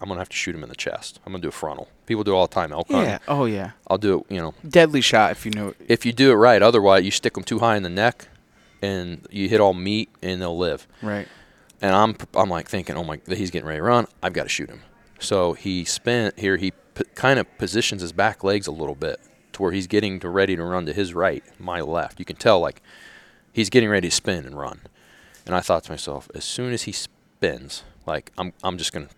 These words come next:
Speaker 1: m-, move the crosshairs and squeeze the trigger." And that's exactly what happened. He, like, planted and blew and went to spin, and right when he did that, I just moved and squeezed the trigger. And you heard a, you know, the whack. And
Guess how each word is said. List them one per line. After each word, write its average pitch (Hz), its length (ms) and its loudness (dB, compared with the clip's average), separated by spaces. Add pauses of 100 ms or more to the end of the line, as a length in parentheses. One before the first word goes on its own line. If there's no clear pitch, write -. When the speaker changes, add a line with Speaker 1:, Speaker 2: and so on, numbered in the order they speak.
(120)
Speaker 1:
m-, 98 140 -12 (420)
move 117 300 -2
the 107 80 -2
crosshairs 101 400 4
and 78 80 -10
squeeze 78 180 -8
the 65 60 -12
trigger." - 340 -12 (160)
And 87 140 -8
that's 87 180 -4
exactly 80 360 -4
what - 100 -10
happened. - 280 -10 (460)
He, 117 200 2
like, 98 240 4
planted 107 640 0
and 87 160 -8
blew 98 400 4
and 82 180 -8
went 95 160 -6
to 82 80 -8
spin, 107 480 -4 (120)
and 78 140 -10
right 95 220 2
when 87 100 -6
he 98 140 -4
did 87 220 -4
that, 78 120 -2
I 90 120 2
just 80 180 -10 (240)
moved 101 320 -6
and 78 80 -10
squeezed 95 360 -6
the - 40 -18
trigger. 85 400 -2 (460)
And 92 100 -10
you 87 80 -4
heard 101 200 4
a, 82 100 -6 (100)
you 95 100 -4
know, 90 60 -2
the 76 120 -6 (460)
whack. - 420 -2 (360)
And 87 360 -4